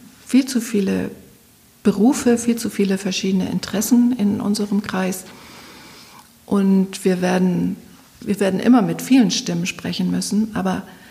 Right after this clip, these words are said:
das Wichtige ist, dass wir, ja, dass wir uns bemühen, zu verstehen, wie tickt die andere und warum haben wir trotzdem gemeinsame Interessen und warum ist es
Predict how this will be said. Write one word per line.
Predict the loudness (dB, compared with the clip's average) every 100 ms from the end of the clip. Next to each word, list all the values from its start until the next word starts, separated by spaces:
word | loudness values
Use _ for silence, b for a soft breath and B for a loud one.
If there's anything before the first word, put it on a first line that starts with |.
| B B B _
das | -6 -4 0
Wichtige | 0 2 2 4
ist, | 2 2 0 -2 -8 -4
dass | -2 -2 -4 0
wir, | 2 2 0 -2 -8 -18 -20 _
ja, | -6 -2 2
dass | 0 0
wir | -2
uns | 0
bemühen, | 2 4 4 2 0 -6 -10 -16 -20 _ -20 _ _ _
zu | -4 -4
verstehen, | -2 -4 0 4 4 2 0
wie | -4
tickt | -2 -4 -4 -6
die | -2
andere | -2 -2 -2 -2 -2 -4 B B B B B B _ _
und | 2 2
warum | 4 2 4 4 2 0 -4 -6
haben | -2 -2
wir | -2
trotzdem | -4 -4 -2 -2 -2
gemeinsame | -2 -2 -4 -4 -4 -2
Interessen | -6 -6 -8 -4 -4 -4 B B B B B B _ -20 _
und | -6 -4
warum | -2 0 2 2
ist | 2 0 0 -2
es | -4 -6 -10